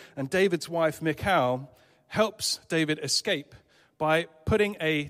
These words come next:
teraphim into a bed and putting a goat hair wig on it. Now, the goat hair should sound familiar there because that's exactly what Rebekah did to deceive Isaac. She puts a goat hair wig on a teraphim and tricks Saul's men into thinking that David was lying in bed,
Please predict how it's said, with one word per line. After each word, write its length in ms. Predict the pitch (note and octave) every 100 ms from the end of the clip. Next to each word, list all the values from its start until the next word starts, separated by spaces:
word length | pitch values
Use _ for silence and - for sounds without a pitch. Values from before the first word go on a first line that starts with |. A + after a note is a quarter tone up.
| -
teraphim 800 | - G#3+ G3 - G#3 C#3 B2+ E3+ - _ _ _ _ -
into 480 | E3+ F3 - D#3 D3+
a 80 | A#2+
bed 460 | C#3+ A2+ A2+ - _ _ -
and 100 | C3+
putting 240 | E3 D#3+
a 140 | D3 C#3
goat 360 | F3+ G#3 G#3
hair 460 | - E3+ D#3+ D#3 -
wig 260 | C#3 D#3+ E3
on 100 | B2
it. 140 | A2
Now, 100 | C3
the 80 | C#3
goat 280 | C#3 A#3+ A#3+
hair 180 | C#3+ B2+
should 200 | - C3
sound 360 | - C#3+ B2+ B2
familiar 440 | D#3 C#3 C3 A#2
there 200 | A2+ C3
because 240 | A#2+ C3
that's 220 | B2+ C3+ C#3+
exactly 400 | C3 E3 - C#3+
what 100 | C#3
Rebekah 320 | B2+ C#3+ -
did 180 | B2 A2
to 80 | B2+
deceive 380 | A#2+ - A#2 A#2+ -
Isaac. 460 | C#3+ C#3+ G2+ - _ _ _ _ _ _ _ _
She 140 | - D3+
puts 180 | E3+ D#3+
a 60 |
goat 280 | C#3+ F#3 -
hair 200 | D3 D#3
wig 260 | D3+ C#3 C#3
on 100 | C#3
a 60 |
teraphim 560 | B2+ F3 E3+ - C3 B2
and 100 | A#2+
tricks 460 | - G3+ - - - - -
Saul's 320 | - E3+ D3
men 240 | D3+ C#3
into 240 | D3 C#3 C#3
thinking 420 | E3 D#3+ C#3+ C3
that 140 | B2+
David 300 | - C3 B2
was 120 | A#2 A2
lying 300 | A#2 A2+ A#2
in 140 | A#2
bed, 320 | D3 A2 -